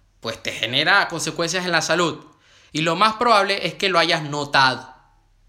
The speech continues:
De hecho, tu estado anímico empeora porque revuelve todo lo que piensas y sientes a la vez. Y atraes más de eso. Piensas y sientes, piensas y sientes. Entonces,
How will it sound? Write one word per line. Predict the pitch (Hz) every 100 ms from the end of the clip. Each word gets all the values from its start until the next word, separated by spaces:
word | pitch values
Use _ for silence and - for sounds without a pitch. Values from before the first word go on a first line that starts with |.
| _ _ _ _ _ _ _ _
De | 135 165 214
hecho, | 220 - 131
tu | 151
estado | 143 180
anímico | 202 214 220 214 - 208
empeora | 185 170 165 180 214 202 196
porque | 170 - 165 165
revuelve | 160 165 185 196 214
todo | - 233 214 220
lo | 208 190
que | 165
piensas | 151 - 202 196 185 190 -
y |
sientes | 147 - 185 185 160 123 113 - -
a | 135
la | 135
vez. | 151 175 - - _ _ _ _ _ _ _ _ _ _ _ _ _ _
Y | 185 226 160
atraes | 165 165 170 175 175
más | 165 170 160 143
de | 156 143
eso. | 139 - 110 - _ _ _ _ _ _
Piensas | 185 196 202 233 226
y | 147
sientes, | - 143 123 117
piensas | - 185 190 208
y | 165
sientes. | 143 156 135 120
Entonces, | 123 170 - 120 -